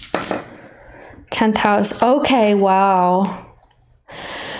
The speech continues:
They will come into contact with the energy of, like, inspiration. It's like they're suddenly gonna feel an urge and desire to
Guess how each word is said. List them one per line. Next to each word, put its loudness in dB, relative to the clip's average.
They 4
will 4
come 2
into 2
contact 2
with 2
the 2
energy 4
of, 2
like, 2
inspiration. 2
It's 0
like 2
they're 2
suddenly 2
gonna 2
feel 2
an 2
urge 2
and 2
desire 2
to 0